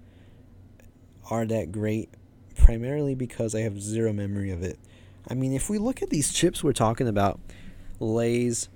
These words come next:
Doritos, Cheetos, Funyuns, Fritos, very different shapes, right? Very different shapes. I think the best shape,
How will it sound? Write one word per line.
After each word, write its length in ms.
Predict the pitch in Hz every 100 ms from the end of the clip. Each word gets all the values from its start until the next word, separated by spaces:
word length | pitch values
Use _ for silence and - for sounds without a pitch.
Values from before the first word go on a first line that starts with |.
| -
Doritos, 800 | - 110 110 110 110 107 107 -
Cheetos, 600 | - - 117 110 107 -
Funyuns, 600 | - - 110 107 104 98
Fritos, 480 | - 113 104 101 95 - - - -
very 340 | 123 131 170
different 360 | 151 147 151 110
shapes, 800 | - - 107 92 - - - - - - - - -
right? 460 | - 110 107 120 170 - - -
Very 340 | - 110 120 127
different 300 | 123 - 101
shapes. 380 | - 101 95 -
I 60 | 113
think 280 | - 226 -
the 80 |
best 320 | 139 113 117 -
shape, 400 | - 110 98